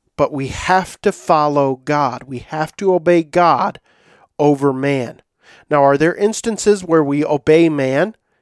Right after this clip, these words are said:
Yeah. We have laws in our country, right, that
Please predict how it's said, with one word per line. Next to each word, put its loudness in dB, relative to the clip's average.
Yeah. 2
We 0
have 0
laws 0
in -2
our 0
country, -6
right, -4
that 0